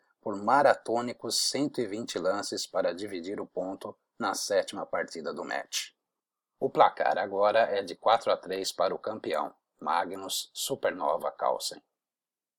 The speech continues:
Amanhã, terça-feira, teremos a oitava partida. Anand vai de brancas. Será que vem mais um peão dama por aí? Falando das duas últimas partidas, a sexta e a sétima, é interessante notar como Anand começa a sofrer pressão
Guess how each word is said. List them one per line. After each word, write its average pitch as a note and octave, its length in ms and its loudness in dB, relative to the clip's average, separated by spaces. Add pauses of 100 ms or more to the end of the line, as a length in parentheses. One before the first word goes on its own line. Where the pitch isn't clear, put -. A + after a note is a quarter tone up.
Amanhã, G2 440 4
terça-feira, G2 640 -2
teremos F2 460 -4
a D#2+ 40 -2
oitava F2 360 -2
partida. - 580 -6 (380)
Anand G#2 500 4
vai F2 240 0
de F2+ 120 -8
brancas. - 720 -6 (440)
Será G2+ 360 2
que G2 120 -4
vem F2+ 200 -4
mais E2 240 -4
um E2 120 -10
peão C#2+ 240 -8
dama D#2+ 300 -2
por B1+ 180 -6
aí? A#2 300 2 (340)
Falando C3+ 380 6
das G2 220 6
duas F2+ 240 0
últimas D2 340 -8
partidas, E2 720 -4
a - 120 -4
sexta - 480 -8
e D2+ 40 -4
a D2 120 0
sétima, D2+ 580 -2
é - 80 -14
interessante G#2+ 580 -2
notar G2+ 380 -2
como A2 180 -2
Anand G#2 380 -4
começa F#2 420 -2
a E2+ 40 -2
sofrer D2 360 -6
pressão - 540 -2